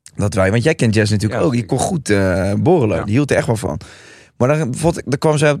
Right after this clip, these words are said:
Speaker 1: toen ik nog in Rotterdam woonde en zij in Amsterdam, hadden we zo'n standaard moment. Dan reed zij op donderdag al naar Rotterdam. Ja, dan gingen wij altijd een borrel doen, weet je, met z'n tweeën. Maar dan had ik echt 's middags al zoiets, "Oh, gezellig." En zij had dat ook al in de auto. En zo had je allemaal van die momentjes. En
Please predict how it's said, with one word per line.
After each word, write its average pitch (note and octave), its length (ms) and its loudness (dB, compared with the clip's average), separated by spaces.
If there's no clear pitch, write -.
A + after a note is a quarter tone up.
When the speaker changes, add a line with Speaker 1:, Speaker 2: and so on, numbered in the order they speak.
Speaker 1:
toen D3 140 0
ik C#3+ 60 2
nog C3+ 100 4
in C#3 60 4
Rotterdam C#3 360 2
woonde B2+ 160 4
en A#2 60 2
zij A#2+ 120 4
in A2+ 80 4
Amsterdam, A2+ 520 2
hadden B2+ 180 2
we A#2 60 2
zo'n A2 140 2
standaard A#2 320 0
moment. G#2+ 360 2
Dan G#2 280 -2
reed A#2+ 220 2
zij B2+ 120 2
op G#2+ 100 -2
donderdag A#2+ 400 2
al G#2 140 0
naar G2+ 80 2
Rotterdam. G2 540 -2
Ja, - 160 -4
dan A#2+ 140 -2
gingen D#3+ 200 2
wij D3+ 80 2
altijd G3+ 320 2
een C#3 100 2
borrel E3 300 2
doen, A#2 180 2
weet G#2 160 0
je, C3 80 -2
met C3 120 -2
z'n - 80 -4
tweeën. G#2 380 -2
Maar A#2+ 180 0
dan D#3+ 160 0
had D#3 240 0
ik - 160 -2
echt E3 160 0
's - 80 2
middags G#3 280 2
al A#2+ 120 4
zoiets, G#2+ 180 -2
"Oh, F2 320 0
gezellig." B2 600 0
En A#2+ 120 0
zij F3 120 4
had F3 100 4
dat D3+ 140 2
ook G3+ 220 2
al C#3+ 80 4
in A#2+ 60 0
de A#2+ 60 2
auto. C#3 500 0
En - 140 -2
zo C#3 80 2
had D#3+ 120 2
je - 80 -2
allemaal G3 240 2
van D#3+ 80 0
die D3+ 100 2
momentjes. D3+ 560 2
En - 80 -20